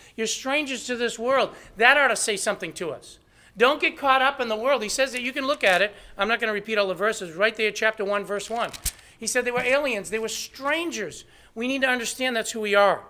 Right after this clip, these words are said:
We need to remember what God did. What? We are born again. I heard on the radio again, somebody said,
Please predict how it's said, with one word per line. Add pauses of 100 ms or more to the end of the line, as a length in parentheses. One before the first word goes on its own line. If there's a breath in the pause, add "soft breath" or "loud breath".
(760 loud breath)
We
need
to
remember
what
God
did. (140)
What? (200 loud breath)
We
are
born
again. (560)
I
heard
on
the
radio
again,
somebody
said,